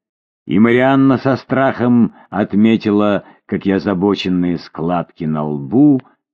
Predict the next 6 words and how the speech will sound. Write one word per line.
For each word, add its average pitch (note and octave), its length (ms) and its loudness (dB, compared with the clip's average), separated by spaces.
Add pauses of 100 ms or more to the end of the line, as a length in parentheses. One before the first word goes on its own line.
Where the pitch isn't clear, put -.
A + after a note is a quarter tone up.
(120)
так D#2 220 -8
и D2+ 80 -4
внезапную F#2+ 840 -4
усталость F2+ 840 -6
осунувшихся D2+ 1000 -14 (120)
плеч. G#1 760 -14